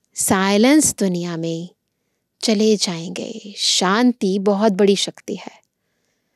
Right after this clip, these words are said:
तो जितना जितना हम अपनी सूक्ष्म स्थिति का, अंदर की गहरी शांति का अनुभव करते जाएंगे, उतना उतना साइलेंस दुनिया में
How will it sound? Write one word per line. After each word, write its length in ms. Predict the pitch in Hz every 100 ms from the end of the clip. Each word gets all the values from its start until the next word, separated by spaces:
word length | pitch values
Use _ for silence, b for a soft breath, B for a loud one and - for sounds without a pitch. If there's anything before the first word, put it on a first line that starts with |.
| _ _
तो 60 | -
जितना 480 | 214 - 254 285 294
जितना 380 | 247 - 180 175
हम 380 | 185 185 240 - _ _ _ -
अपनी 220 | - 208
सूक्ष्म 580 | - 262 247 - - 196
स्थिति 480 | - - 202 - 170
का, 280 | - 185 175
अंदर 360 | 185 185 208
की 340 | - 214 214 - _ _ _ -
गहरी 500 | 226 220 254 277 285
शांति 520 | 262 247 196 190 214
का 180 | 196 202
अनुभव 300 | 190 185 214 -
करते 300 | 233 208 180
जाएंगे, 520 | - - - - - _ _ _ _ _ -
उतना 340 | 196 196 196
उतना 400 | 196 214 269 339 - _ _ _ _
साइलेंस 880 | - 220 196 208 226 233 247 247 -
दुनिया 420 | 214 190 180 175 170
में 320 | 196 311